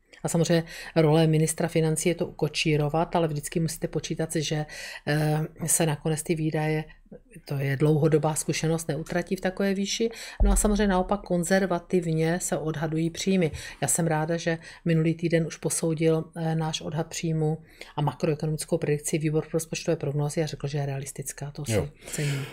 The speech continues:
Speaker 2: Tady, eh, máme otázku, to, co jsem vám tady obarvil, jo. Tak já ji přečtu. „Dobrý večer. Jak mám chápat slova pana prezidenta o tom, že mejdan skončí? Padá ekonomika země?“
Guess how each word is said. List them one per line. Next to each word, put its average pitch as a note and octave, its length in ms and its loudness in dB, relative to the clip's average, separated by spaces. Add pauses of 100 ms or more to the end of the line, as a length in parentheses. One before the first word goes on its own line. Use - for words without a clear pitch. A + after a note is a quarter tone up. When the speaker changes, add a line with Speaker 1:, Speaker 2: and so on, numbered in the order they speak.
(320)
Speaker 2:
Tady, D#3 420 6
eh, - 20 2 (1000)
máme B2+ 280 6
otázku, A#2+ 460 4
to, A#2 100 4
co A2+ 140 0
jsem G2+ 180 2
vám F#2+ 140 2
tady F2 180 2
obarvil, A#2+ 380 6
jo. G2+ 140 4 (500)
Tak - 220 2
já A2+ 220 4
ji A#2 120 4
přečtu. - 360 -2
„Dobrý A#2 280 4
večer. B2 360 4
Jak A2+ 160 4
mám A#2 180 4
chápat A2+ 580 2
slova G2+ 320 2
pana G#2+ 240 2
prezidenta G#2 560 0
o - 100 0
tom, A2 200 -2
že G#2+ 120 0
mejdan G2+ 460 2
skončí? - 640 -6 (680)
Padá G#2+ 240 4
ekonomika G#2+ 540 2
země?“ F#2+ 460 0